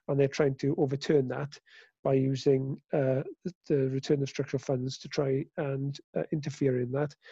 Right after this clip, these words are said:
And then similarly with the future of, uh, the Objective One funding, they quite clearly are going to, and we'll see more details of this, uh, in the comprehensive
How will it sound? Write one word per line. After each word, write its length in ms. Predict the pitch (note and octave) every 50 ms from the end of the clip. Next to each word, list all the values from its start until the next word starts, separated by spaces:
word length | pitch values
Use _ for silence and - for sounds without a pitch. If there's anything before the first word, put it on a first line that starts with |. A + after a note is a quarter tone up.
| - - - - - -
And 100 | D3 C#3+
then 100 | C#3+ C#3+
similarly 380 | - - G3 E3+ D#3+ D3+ D3+ D3
with 80 | C#3+
the 60 | C#3 C#3
future 420 | - - D3+ C#3+ - - D#3 - -
of, 160 | D#3+ C#3+ C#3+ C#3+ - _ -
uh, 220 | - D#3 C#3+ C#3 D3 - G3 - - - -
the 100 | F3+ D#3+
Objective 440 | C#3+ C#3 - D3 C#3+ - D#3+ C3+ D3
One 180 | D3 C#3 C#3 C#3
funding, 520 | - D#3 D3 C#3 B2+ B2 - A#2+ C3+ D3 D3 - - - - - _ -
they 80 | -
quite 300 | C#3+ - - F#3 F3 -
clearly 440 | - - F#3+ E3+ D3+ C#3 B2+ B2+ B2
are 220 | B2+ C3+ C#3+ C#3+
going 260 | C#3 - C#3+ C#3 C#3+ C#3+
to, 200 | - - D3 C#3+
and 80 | C#3 C#3
we'll 140 | C#3+ C#3
see 200 | C3+ - - E3+
more 200 | D3 D3 D3 C#3+
details 320 | C3+ D3 C#3 C#3+ C#3+ C3+ C3+
of 80 | C3+
this, 300 | C3 C3 C3+ - - - - - - - - - - - _ _ -
uh, 160 | D#3 C#3+ C#3+
in 240 | - D#4 A3+ E3 D3
the 80 | D3 C#3
comprehensive 580 | - D#3 C#3 C#3+ C#3 C3+ C3 - C#3+ C#3 -